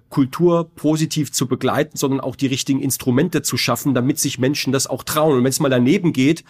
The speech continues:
sie nicht vor dem Scherbenhaufen stehen, sondern wieder aufstehen können und weitermachen und deswegen auch eine gewisse Sicherheit sozusagen bieten. Ich glaube, dass da auch mittlerweile einiges passiert ist, aber da müssen wir sicherlich an der einen oder anderen Stelle auch nochmal nachschärfen. Oder wie sehen Sie das?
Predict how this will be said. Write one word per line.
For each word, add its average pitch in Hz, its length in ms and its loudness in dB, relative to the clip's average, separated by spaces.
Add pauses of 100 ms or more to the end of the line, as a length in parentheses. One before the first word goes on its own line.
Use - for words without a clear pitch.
(180)
sie - 160 2
nicht 156 180 0
vor 147 160 0
dem 135 120 2
Scherbenhaufen 139 680 0
stehen, 135 360 0
sondern 135 360 2
wieder 131 200 0
aufstehen 135 400 -2
können 131 200 -2
und 120 120 0
weitermachen 131 580 -2
und 123 120 -4
deswegen 127 300 -2
auch 120 160 -4
eine 123 140 0
gewisse 123 420 0 (280)
Sicherheit 123 580 -2
sozusagen 107 520 -6
bieten. 127 360 -4
Ich - 200 -10
glaube, 131 280 0
dass 131 180 0
da 127 100 -2
auch 120 180 -4
mittlerweile 123 480 -2
einiges 123 380 -2
passiert 156 380 -2
ist, 139 120 -4
aber 120 240 -2 (300)
da 120 80 0
müssen 139 200 2
wir 131 80 4
sicherlich 135 380 0
an 120 80 -2
der 120 80 -2
einen 123 180 -2
oder 117 160 -4
anderen 117 160 -4
Stelle 113 240 -4
auch 113 80 -8
nochmal 107 220 -4
nachschärfen. 101 600 -6
Oder 101 260 -6
wie 110 100 -6
sehen 107 200 -2
Sie 101 140 -6
das? 98 260 -12